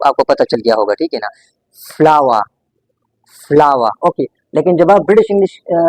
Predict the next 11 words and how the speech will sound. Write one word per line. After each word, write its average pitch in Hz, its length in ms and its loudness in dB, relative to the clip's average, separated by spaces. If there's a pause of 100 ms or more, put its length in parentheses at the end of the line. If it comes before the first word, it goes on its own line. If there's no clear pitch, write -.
(340)
से - 160 -4
हटकर 165 520 2
अमेरिकन 175 460 0
इंग्लिश 190 160 2
की 180 100 0
बात 143 240 2
करेंगे, 131 360 -2
तो - 360 -6
वहाँ 180 180 4
पे 185 280 -2
इस 180 100 -6